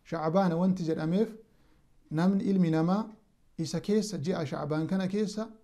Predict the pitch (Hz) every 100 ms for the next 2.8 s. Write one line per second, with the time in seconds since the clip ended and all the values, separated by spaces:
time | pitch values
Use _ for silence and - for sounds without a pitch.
0 | - 147 135 185 185 165 156 185 185 190
1 | - _ _ 147 160 160 151 165 175 160
2 | 160 165 147 143 135 - 127